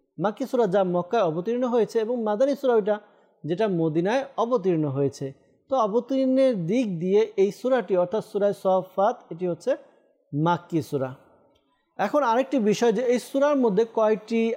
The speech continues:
আয়াত রয়েছে এবং কয়টি রুকু রয়েছে। বর্ণিত হয়েছে যে এই সূরার মধ্যে সর্বমোট পাঁচটি রুকু রয়েছে এবং একশো বিরাশিটি আয়াত এই সূরার মধ্যে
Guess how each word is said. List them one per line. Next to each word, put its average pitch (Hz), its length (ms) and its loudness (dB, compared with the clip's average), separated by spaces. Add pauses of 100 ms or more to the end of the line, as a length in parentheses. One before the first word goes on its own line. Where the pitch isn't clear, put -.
আয়াত 226 400 0
রয়েছে 196 360 4
এবং 190 260 2 (540)
কয়টি 202 300 0
রুকু 151 320 2
রয়েছে। 131 400 0 (320)
বর্ণিত 254 280 2
হয়েছে 254 440 2
যে 185 280 -2
এই 226 260 2
সূরার 233 460 2
মধ্যে 185 440 2 (220)
সর্বমোট 277 440 0 (180)
পাঁচটি 196 400 -2
রুকু 202 340 2
রয়েছে 208 420 2 (480)
এবং 247 460 2 (560)
একশো 269 460 0
বিরাশিটি 226 760 2 (200)
আয়াত 226 360 2 (360)
এই 180 140 2
সূরার 175 340 2
মধ্যে 165 440 0